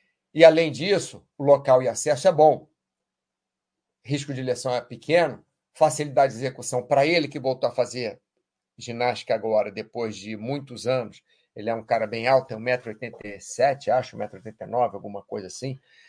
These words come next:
Não é obeso, mas, mas é uma pessoa, é, é, que não é magrinha também, tem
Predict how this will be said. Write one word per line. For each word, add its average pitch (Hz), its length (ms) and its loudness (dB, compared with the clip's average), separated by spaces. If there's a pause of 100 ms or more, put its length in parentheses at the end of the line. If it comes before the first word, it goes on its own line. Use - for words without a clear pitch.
(160)
Não 147 220 4
é 190 180 8
obeso, 139 520 4
mas, 110 680 -8
mas 104 260 -14
é 117 60 -6
uma 113 140 -2
pessoa, 104 460 -8 (100)
é, 98 520 -4
é, 92 360 -10 (560)
que 131 100 -6
não 123 120 0
é 117 60 0
magrinha 110 500 -4
também, 120 600 0
tem 104 600 -6